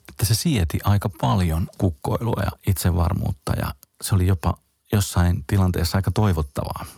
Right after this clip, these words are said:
Ihmiset tuli jopa katsomaan semmoista lavalla, että joku on vähän rokkikukkona siellä. Mä oon huomannut, että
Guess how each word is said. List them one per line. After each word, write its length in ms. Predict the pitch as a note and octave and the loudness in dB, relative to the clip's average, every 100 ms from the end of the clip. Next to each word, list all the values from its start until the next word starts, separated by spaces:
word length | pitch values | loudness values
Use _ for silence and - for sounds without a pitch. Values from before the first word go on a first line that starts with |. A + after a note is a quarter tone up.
| - - - | -12 -12 -10
Ihmiset 260 | - F2 E2 | -2 0 0
tuli 140 | - | 0
jopa 180 | F2 G2 | 0 2
katsomaan 440 | G#2 G2+ - A#2 - | 0 0 -2 -2 -2
semmoista 320 | - - F#2 | -2 0 0
lavalla, 380 | F#2+ F2 - G2 | 0 -2 -2 -2
että 220 | - F2+ - - - - - _ | -2 -4 -6 -20 -20 -20 -20 _
joku 220 | A2+ - F#2 | -2 2 2
on 100 | F2 | 4
vähän 260 | F2+ E2 - - _ _ - | 4 2 0 -12 _ _ -4
rokkikukkona 760 | - F2+ - D#2+ F#2 - - - | 0 2 0 -2 -2 -4 -4 -2
siellä. 320 | E2 - - - _ _ _ - | -4 -4 -10 -18 _ _ _ -2
Mä 60 | G2 | 2
oon 80 | F2+ | 4
huomannut, 400 | G2+ E2 D#2+ D#2+ | 4 4 4 2
että 220 | - | -2